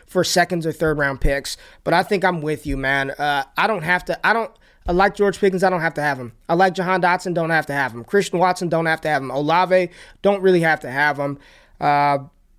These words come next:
even my man Treylon Burks, love him, wide receiver two on film, do not have to have him,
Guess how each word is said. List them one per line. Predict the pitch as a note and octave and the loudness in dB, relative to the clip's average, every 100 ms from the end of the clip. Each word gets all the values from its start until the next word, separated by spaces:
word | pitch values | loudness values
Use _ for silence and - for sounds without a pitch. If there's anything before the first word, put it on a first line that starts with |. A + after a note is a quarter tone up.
| _ _ _ _ - | _ _ _ _ -6
even | D3+ F3 F#3 | -2 2 2
my | F3+ | 2
man | F#3+ G3+ G3+ | 4 4 2
Treylon | - G#3+ G#3 G#3 | 2 2 4 4
Burks, | F3+ A3 G3 - | 4 2 2 -4
love | D3 D#3 G#3 | -2 4 4
him, | G3+ F#3+ F#3 - | 2 -2 -4 -12
wide | E3+ D3+ E3+ | -6 0 0
receiver | F#3 G#3 F#3 | 0 -4 -4
two | E3+ G#3 | -2 2
on | F#3+ E3 | 2 2
film, | - F#3 F#3 D3+ - - - C#3 | 2 4 4 0 -8 -20 -14 -2
do | G3 G3+ | 0 2
not | F#3 F3+ F3 - | 4 4 0 -2
have | - - E3 D3+ | -8 -2 0 0
to | - E3+ | -6 -8
have | B2+ D3 C#3+ | -2 0 0
him, | C3 C#3 B2 A#2+ | -2 -6 -6 -8